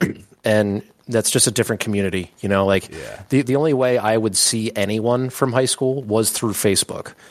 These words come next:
Speaker 2: Right.
Speaker 1: Um, and now that I'm not on there, I just, I just don't see them.
Speaker 2: That's
Speaker 1: Uh, so
Speaker 2: crazy. You never got a ins-,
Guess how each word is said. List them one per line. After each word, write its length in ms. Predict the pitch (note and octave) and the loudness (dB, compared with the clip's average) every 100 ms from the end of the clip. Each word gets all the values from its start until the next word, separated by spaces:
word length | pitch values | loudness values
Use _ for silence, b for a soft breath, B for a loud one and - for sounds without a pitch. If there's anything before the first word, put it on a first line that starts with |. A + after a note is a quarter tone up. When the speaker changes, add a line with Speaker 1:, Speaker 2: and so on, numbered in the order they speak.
| B | B
Speaker 2:
Right. 200 | - A1+ G2 | -18 -8 -2
Speaker 1:
Um, 260 | F#2+ F2 - | -2 -2 -4
and 120 | G2 | 0
now 120 | G2 | 0
that 100 | G2 | 2
I'm 80 | F#2+ | 0
not 160 | F#2+ | 0
on 120 | F#2+ F#2+ | 0 0
there, 120 | F#2 | 0
I 60 | |
just, 220 | F2+ - - | -2 -6 -8
I 80 | F#2+ | -6
just 140 | F#2+ | -6
don't 140 | F#2 E2+ | -6 -4
see 160 | G#2+ | -2
them. 200 | F#2+ F2+ - _ _ | -2 -6 -18 _ _
Speaker 2:
That's 260 | - G2+ F#2 | -4 0 0
Speaker 1:
Uh, 40 | |
so 260 | F#2+ B2 A2+ | 0 2 2
Speaker 2:
crazy. 280 | A2 F#2 F2+ | 0 -6 -10
You 140 | G2+ | -8
never 320 | B2 A#2+ A#2 A2+ | -2 -2 -2 -2
got 280 | A2+ A2+ | 0 0
a 160 | G#2+ - | -2 -6
ins-, 280 | G#2+ A2 | -8 -10